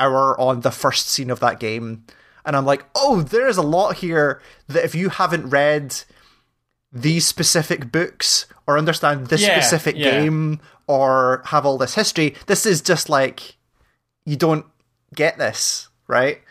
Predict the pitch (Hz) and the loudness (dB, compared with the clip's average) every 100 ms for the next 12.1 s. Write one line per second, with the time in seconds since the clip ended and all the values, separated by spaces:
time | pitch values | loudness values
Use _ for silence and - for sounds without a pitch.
0 | _ _ _ _ _ - 139 139 135 131 | _ _ _ _ _ -2 2 2 2 0
1 | 131 127 117 - - - - 147 139 131 | -2 -6 -8 -16 -20 -16 -2 -2 0 0
2 | 120 117 123 113 113 107 - 147 120 143 | 0 0 -4 -6 -10 -6 0 0 2 0
3 | 135 117 120 139 120 120 - 113 - 113 | 0 -4 -2 -6 -4 -6 -2 -2 -2 -6
4 | - - - 165 165 208 - 135 165 156 | -6 -10 -6 -2 0 0 0 0 0 0
5 | 151 139 127 - _ _ - 139 127 160 | 0 0 -2 -8 _ _ -4 -2 0 0
6 | 151 - - 151 143 139 135 - - 180 | 0 -2 -4 -2 -4 -6 -8 -12 -4 0
7 | 180 190 143 - 135 - 165 165 151 143 | 0 0 -2 0 -2 -2 -4 -2 0 -2
8 | 139 - _ - 139 - 135 - 143 151 | -6 -10 _ -2 -2 0 0 0 0 0
9 | - 180 - - - 135 131 139 135 139 | 0 -2 -2 -8 -6 -4 0 0 0 0
10 | 131 127 127 127 151 - 123 135 127 - | 0 0 -2 0 0 0 0 -2 -2 -6
11 | 123 117 117 117 117 117 123 123 - 147 | -6 -4 -4 -4 -6 0 2 2 2 0